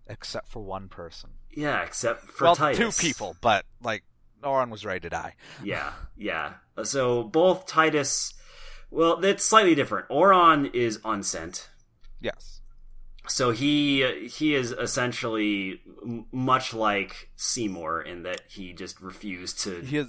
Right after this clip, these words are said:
Speaker 1: he is a ghost that remains to influence the world.
Speaker 2: Yeah, and whereas Titus is very much like an Aeon in
Speaker 1: Yes.
Speaker 2: that the Faith create him, um,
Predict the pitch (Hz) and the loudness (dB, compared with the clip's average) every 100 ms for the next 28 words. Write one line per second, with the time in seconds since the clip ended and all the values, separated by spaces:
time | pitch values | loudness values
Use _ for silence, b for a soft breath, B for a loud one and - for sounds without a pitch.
0 | - 139 160 147 107 120 123 143 - 123 | -6 -6 -6 -6 -8 -8 -8 -10 -10 -4
1 | 113 - 110 107 101 104 107 110 107 - | -4 -4 -10 -12 -8 -6 -8 -10 -14 -16
2 | - - 104 - 104 95 - 92 73 55 | -14 -14 -14 -16 -18 -16 -18 -20 -20 -20
3 | - _ _ 104 87 76 76 - 104 104 | -20 _ _ -6 -4 -4 -6 -6 -6 0
4 | 113 110 107 104 - 170 180 151 - - | 4 4 4 0 2 4 4 2 0 -6
5 | B B B B - 127 135 127 120 - | B B B B -6 0 2 2 -2 -6
6 | 139 135 196 233 202 202 170 151 131 - | -4 4 4 6 6 6 6 4 0 -2
7 | 127 143 85 80 76 76 90 95 190 98 | 0 2 0 -2 -6 -8 -10 -2 0 0
8 | 95 - - 104 113 101 - 123 120 113 | -2 -6 -14 -10 -8 -8 -2 0 0 -2
9 | - - 127 120 127 131 - - 101 82 | -10 -8 -4 0 0 0 -8 -8 -6 -6
10 | 80 - - - _ _ _ - - 101 | -10 -14 -16 -20 _ _ _ -14 -6 -4
11 | 95 90 87 | -2 -4 -8